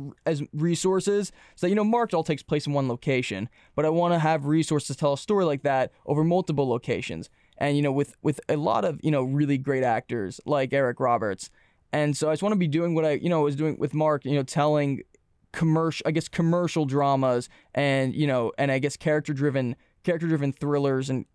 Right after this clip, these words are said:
character-driven genre films at feat-, at feature length, um, with, you know, enough resources where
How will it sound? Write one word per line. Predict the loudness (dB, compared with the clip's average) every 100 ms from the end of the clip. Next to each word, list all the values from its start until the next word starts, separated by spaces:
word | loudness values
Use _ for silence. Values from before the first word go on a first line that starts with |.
| -4
character-driven | -2 0 -2 0 0 2 0
genre | 2 2 0
films | -2 0 0 -2 -6 -16 _ _ -2
at | 0 2 0 -4
feat-, | -4 -2 -2 -10 -20 _
at | -2 -2
feature | 0 -2 0 0
length, | 0 0 -4 -12 _ _ _ _ -2
um, | 0 2
with, | 2 0 -2
you | -2
know, | 2 2
enough | 2 2 0
resources | 2 2 2 0 0 0 -2 0
where | 2 4 4 2